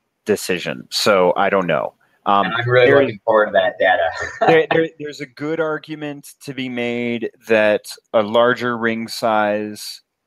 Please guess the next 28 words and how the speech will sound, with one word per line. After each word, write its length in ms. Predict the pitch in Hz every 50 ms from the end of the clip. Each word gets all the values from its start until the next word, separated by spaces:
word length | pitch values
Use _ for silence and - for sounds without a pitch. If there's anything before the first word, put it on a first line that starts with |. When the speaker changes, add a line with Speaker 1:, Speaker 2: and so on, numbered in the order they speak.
| _ _ _ _ _ _ _ _ _ _ _ _ -
Speaker 1:
always 1000 | 113 107 107 117 120 120 123 127 127 123 123 123 123 117 - - - - - _ _ _ _ _ _ _ _ _ _ _ _ _ _ _ _ _ _ _ _ _ -
produces 760 | - 135 123 117 117 107 - - 113 110 104 101 95 104 - _ _ _ _
better 320 | - - 120 117 120 120
anonymity 720 | 120 123 120 117 113 110 107 104 104 104 104 101 98 92 _ _ _ _ _ _ _ _ _ _ _ _ _ _ _ _ _ _ _ _ _
with, 400 | - 107 110 107 - - - - _ -
like, 240 | 110 113 104 98 -
no 260 | 113 113 113 110 113
end 280 | - 110 107 107 101 101
in 120 | 98 95
sight. 460 | - - - 80 78 71 _ _ - _ _ _ _ _ _ _ _ _ _ _ -
And 140 | 104 107 -
so 140 | - 117
really 280 | 104 104 123 123 120 120
you 60 | 117
have 120 | 117 107 113
to 60 | 104
ask 220 | 101 98 - -
yourself, 320 | 110 98 - 104 92 - 98
what 160 | 95 - -
costs 480 | - - 110 90 85 - - - -
are 80 | 90 85
you 100 | 85 87
willing 260 | 87 87 85 80 -
to 60 | -
pay? 300 | - - - - - - _ _ _ _ _ _ _ _ _ -
Speaker 2:
Right. 300 | 95 98 104 104 98 95
Speaker 1:
Um, 260 | 95 92 87 80 73 _ _ _
there's 360 | 131 117 123 123 123 113 -